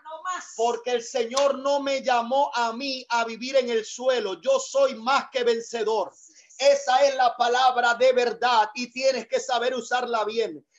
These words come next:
Speaker 2: Porque el Señor me llamó a estar arriba y no abajo. El Señor me llamó a estar adelante y no atrás. Alguien tiene que decir, "Yo usaré bien la palabra de verdad".
Speaker 1: Así es, aleluya.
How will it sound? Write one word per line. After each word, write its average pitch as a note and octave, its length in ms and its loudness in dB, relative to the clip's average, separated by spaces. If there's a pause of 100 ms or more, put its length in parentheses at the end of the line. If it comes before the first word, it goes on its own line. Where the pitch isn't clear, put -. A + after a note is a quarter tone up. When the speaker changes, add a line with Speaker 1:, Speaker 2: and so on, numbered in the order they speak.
(120)
Speaker 2:
Porque B3+ 280 -4
el C4 100 -2
Señor C4 500 0
me C4+ 160 -4
llamó A#3+ 300 -2
a C#4 60 -2
estar C4+ 300 0
arriba C#4 600 0 (160)
y A#3 180 -10
no C4+ 220 2
abajo. G#3+ 600 0 (180)
El C4 180 -2
Señor C#4 400 -6
me C#4 160 -8
llamó B3+ 240 -2
a C#4 40 -6
estar C4 280 -2
adelante C#4+ 880 2
y A#3+ 180 -10
no C#4 220 2
atrás. A#3+ 460 0
Alguien A#3+ 420 0
tiene C4+ 280 -4
que B3+ 120 0
decir, A#3+ 480 -4 (180)
"Yo C#4 240 4
usaré C4+ 580 0
bien C4+ 380 0
la B3+ 240 2
palabra B3 640 2
de B3+ 180 -2
verdad". B3 440 0 (400)
Speaker 1:
Así - 320 -20
es, - 220 -20
aleluya. A#3 680 -14